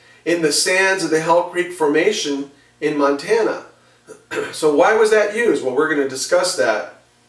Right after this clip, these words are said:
and we're gonna show you why it had to be used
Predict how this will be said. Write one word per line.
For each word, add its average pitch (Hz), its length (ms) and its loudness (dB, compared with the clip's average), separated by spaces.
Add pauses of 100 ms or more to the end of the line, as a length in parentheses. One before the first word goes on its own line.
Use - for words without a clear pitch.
(880)
and 131 80 -6
we're 170 80 2
gonna 165 140 2
show - 180 0
you 165 200 2
why 156 360 2
it 147 240 0
had 220 320 2
to 165 80 -2
be 127 100 -8
used 104 560 -6